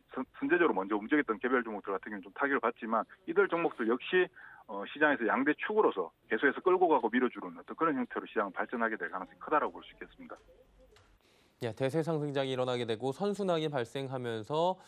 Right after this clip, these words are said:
Speaker 2: 가처분 소득도 높아지고 긍정적 효과를 지금 기대하고 계신 건데, 사실 이제 투자 전략 여쭤보는 과정에서 이 이야기를 꼭 드리고 싶은 게 많은 분들이 좀 불안해하시잖아요. 천삼백 대까지 봤기 때문에.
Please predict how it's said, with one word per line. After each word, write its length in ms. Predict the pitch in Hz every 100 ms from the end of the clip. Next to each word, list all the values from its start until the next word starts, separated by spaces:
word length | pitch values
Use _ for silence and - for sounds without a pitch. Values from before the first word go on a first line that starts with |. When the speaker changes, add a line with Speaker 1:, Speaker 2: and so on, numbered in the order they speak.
| -
Speaker 2:
가처분 320 | - 117 151 147
소득도 280 | 135 127
높아지고 460 | 147 - 135 117 117
긍정적 500 | - 131 190 185 180
효과를 300 | 160 151 143
지금 220 | 117 123
기대하고 540 | - 120 131 139 127 120
계신 320 | 120 113 139
건데, 480 | 95 98 156 101 - - - -
사실 180 | - 208
이제 140 | 180 180
투자 260 | - 285
전략 300 | 294 285 247
여쭤보는 600 | 165 156 208 180 175 180
과정에서 480 | 160 131 175 165 160
이 260 | 135 151 143
이야기를 280 | 156 147
꼭 140 | 175 -
드리고 260 | 143 139
싶은 300 | 143 - 147
게 200 | 123 127
많은 360 | 123 101 135 190
분들이 260 | 185 165 147
좀 140 | 143
불안해하시잖아요. 840 | - 156 185 165 185 190 202 165 135
천삼백 500 | 196 208 214 190 185
대까지 360 | 160 151 135
봤기 340 | 117 104 131 -
때문에. 400 | 123 110 101